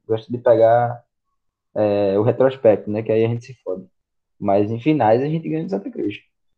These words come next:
E esse jogo foi muito doido, velho. Esse jogo aí, inclusive,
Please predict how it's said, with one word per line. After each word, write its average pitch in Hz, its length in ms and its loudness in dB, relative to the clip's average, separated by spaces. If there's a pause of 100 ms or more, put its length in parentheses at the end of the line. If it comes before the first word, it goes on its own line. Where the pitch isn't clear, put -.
(640)
E 123 80 0
esse 147 200 0
jogo 135 200 6
foi 151 120 2
muito 160 220 2
doido, 110 240 4
velho. 104 260 2
Esse 139 260 0
jogo 147 240 6
aí, 131 100 4
inclusive, 131 720 -4